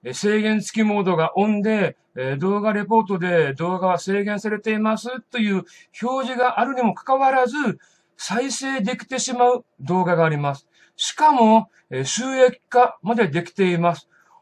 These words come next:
これ、どう見てもおかしいよねという動画に関しましてはね、私が提供しています、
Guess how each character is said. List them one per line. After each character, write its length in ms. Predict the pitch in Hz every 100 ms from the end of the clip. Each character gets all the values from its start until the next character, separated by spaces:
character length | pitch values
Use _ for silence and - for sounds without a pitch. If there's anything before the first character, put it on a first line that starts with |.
| _
こ 240 | - 208 277
れ、 100 | 403 494 - 190
ど 300 | 196 277 427
う 100 | 285
見 100 | 233
て 80 |
も 220 | 240 180 170
お 60 |
か 200 | 190 214
し 160 | - 226
い 60 |
よ 180 | 214 175
ね 300 | 170 196 214 -
と 60 | 208
い 100 | 190
う 220 | 151 139
動 300 | 160 170 175
画 260 | 175 175 - _ _ -
に 200 | 226 240
関 300 | - 240 262
し 140 | 277
ま 160 | 277 294
し 80 | 294
て 80 |
は 180 | 254 196
ね、 220 | 175 190 - - _ -
私 420 | 160 220 208 226
が 100 | 220
提 300 | 214 208 214
供 200 | 220 220
し 80 | -
て 100 | 220
い 40 |
ま 140 | 202
す、 120 | 196